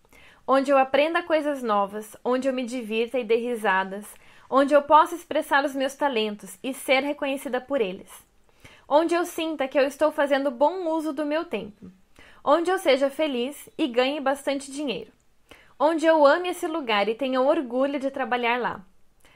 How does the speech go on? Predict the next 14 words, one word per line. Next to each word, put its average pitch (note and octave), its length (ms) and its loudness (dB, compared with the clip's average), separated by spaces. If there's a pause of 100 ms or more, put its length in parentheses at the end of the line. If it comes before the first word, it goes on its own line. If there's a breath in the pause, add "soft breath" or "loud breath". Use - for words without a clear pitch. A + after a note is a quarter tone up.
(220 soft breath)
Universo, B3 840 2 (120)
traz D#4 340 2
pra E4 160 -4
mim D4 200 -4
esse D4+ 180 -8
emprego. G#3+ 500 -4 (240)
Se - 260 -6
possível, D4 720 -6
que D4 120 -8
seja C4 320 -2
perto A#3 320 0
da A#3+ 100 0
minha A#3+ 220 -6
casa. E3+ 400 -12